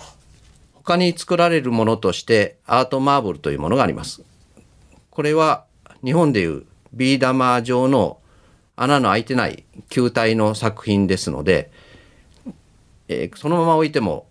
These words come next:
転がるだけですし、何の実用性もないのですが、その分芸術性を高めて作られている作品が多く、世界各地で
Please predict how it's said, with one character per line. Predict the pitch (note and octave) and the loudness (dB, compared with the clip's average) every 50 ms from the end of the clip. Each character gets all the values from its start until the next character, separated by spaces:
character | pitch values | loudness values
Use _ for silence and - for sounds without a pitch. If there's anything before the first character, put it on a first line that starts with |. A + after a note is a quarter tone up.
| _ _ _ | _ _ _
転 | - C3+ A#2+ A#2 | 0 2 2 4
が | A2 A2+ | 4 4
る | G2 F2 D#2 C#2+ A#1 | 2 0 -4 -6 -6
だ | - F2 | -6 -4
け | E2+ - E2 | -2 -2 -2
で | D2 C#2+ - | -2 -4 -6
す | - | -6
し、 | - - - D#2+ C2+ B1 - - _ - - _ _ _ _ - | -6 -4 -4 -4 -4 -6 -8 -16 _ -20 -20 _ _ _ _ -4
何 | A#2+ B2+ C#3 C#3+ | -2 0 2 2
の | C3+ C3 | 2 0
実 | B2 B2 A2+ - - C3 | -2 -4 -8 -4 -2 -2
用 | B2 B2 | -2 -2
性 | A#2 C3+ A#2+ | 0 0 0
も | A2 A#2 A2 G#2+ G#2 - - - | 2 2 2 0 0 -2 -4 -4
な | G#2+ G#2+ G#2 | -2 0 0
い | F#2+ | 0
の | D#2+ C#2+ | 0 -2
で | - - - | -4 -8 -10
す | - - F2 | -8 -4 -2
が、 | F2 F2 D#2+ - - - - - - - - _ _ | 0 0 -2 -2 -6 -14 -20 -20 -20 -20 -20 _ _
そ | - - D3 | -6 -2 0
の | D3 D#3 | 2 2
分 | C#3 - C3+ G2 D#2 - - _ | 2 0 -2 -2 -4 -6 -12 _
芸 | - G2+ G#2+ A2 A2 | -8 -2 0 0 0
術 | G#2+ G#2+ G#2 - | -2 -4 -6 -2
性 | - A#2 A2 | 2 2 2
を | G#2 | 2
高 | G#2 - A2 - C#3+ | 2 -2 -4 -2 0
め | B2 G#2+ F2 | 0 0 -2
て | - - C#2 C#2 - - _ _ _ _ _ _ _ _ | -2 -4 -8 -8 -8 -14 _ _ _ _ _ _ _ _
作 | - - - B2+ | -14 -8 -4 -2
ら | - G#2 G2 | 0 0 0
れ | F#2 E2 | -2 -4
て | - D#2 | -6 -6
い | |
る | C2+ - | -6 -6
作 | - - F2+ D#2+ - | -6 -6 -8 -10 -8
品 | - F2 E2+ | -4 -4 -2
が | E2 D#2+ F2+ | 0 2 4
多 | G#2+ G#2+ F#2 | 4 4 2
く、 | - - - C2+ A1+ G1+ - _ _ _ _ _ _ _ _ _ _ _ _ _ _ _ | 0 -4 -8 -8 -8 -8 -14 _ _ _ _ _ _ _ _ _ _ _ _ _ _ _
世 | - - C3+ | -8 -6 -2
界 | - B2+ A2 G2+ | 0 0 0 0
各 | - A2 G#2 - - | 0 -4 -6 -8 -10
地 | - - G2+ | -8 -2 2
で | G#2 A#2 A#2+ - - | 2 2 2 0 -2